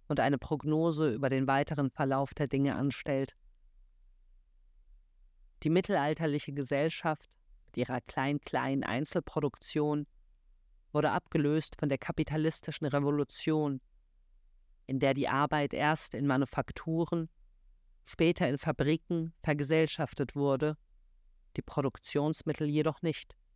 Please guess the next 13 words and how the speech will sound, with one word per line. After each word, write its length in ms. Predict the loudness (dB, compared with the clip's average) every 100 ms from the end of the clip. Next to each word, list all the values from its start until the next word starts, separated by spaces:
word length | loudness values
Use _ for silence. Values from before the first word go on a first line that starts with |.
| _ _ -20 -20 -2
Die 80 | 0
blieben 320 | 4 2 4
in 140 | 2
privater 540 | 0 0 2 2 2 -2
Hand. 260 | -2 -4 -8 _ -20 -20 _ _ _ -20 -20 _ _ _ -20 -20 -20 -20 -20 _ _ -20 _
Diese 240 | 0 2 2
Entwicklung 640 | 0 -2 -4 0 0 0 -6
führt 300 | -2 -2 0
Engels 420 | 0 2 0 -4
zufolge 640 | -8 -2 0 0 0 -4 -6 _ -20
zur 180 | -8 -8
proletarischen 880 | 0 2 2 0 0 2 0 -2 0
Revolution, 920 | 2 2 0 -2 -2 0 2 0